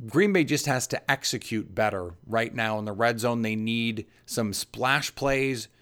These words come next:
some turnovers, some sacks. They need some impact plays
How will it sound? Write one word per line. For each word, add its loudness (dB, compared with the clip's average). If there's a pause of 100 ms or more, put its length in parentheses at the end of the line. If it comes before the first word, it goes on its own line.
some -2
turnovers, 0 (200)
some -4
sacks. 0 (560)
They 0
need 2
some -2 (100)
impact 2
plays 0